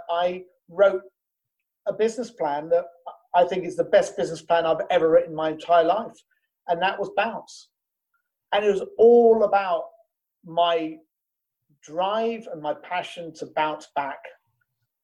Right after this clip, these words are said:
in my life. I wrote the business plan. It, I wrote it in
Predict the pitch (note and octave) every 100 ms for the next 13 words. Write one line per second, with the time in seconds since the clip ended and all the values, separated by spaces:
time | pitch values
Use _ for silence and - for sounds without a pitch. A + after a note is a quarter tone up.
0 | _ - E3 D#3 D3+ D3+ B2+ A#2+ - _
1 | _ _ _ _ _ _ _ _ _ _
2 | _ - - _ _ _ _ _ _ _
3 | - E3+ G3 G3 - - G3 F#3+ - -
4 | F#3+ F3+ F3+ - F#3 F#3 - _ - F3+
5 | G3 A3 G#3+ G3+ F#3 F3+ F3+